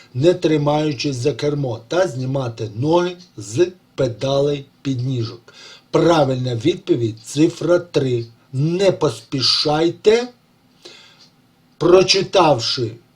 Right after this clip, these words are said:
верхню відповідь, радіти та натискати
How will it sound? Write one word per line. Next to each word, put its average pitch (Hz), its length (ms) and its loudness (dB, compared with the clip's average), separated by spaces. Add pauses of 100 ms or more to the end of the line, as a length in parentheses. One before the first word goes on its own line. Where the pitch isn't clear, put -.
(200)
верхню 127 680 4
відповідь, 202 840 -4 (1700)
радіти 180 680 4
та 165 200 0
натискати 147 960 -2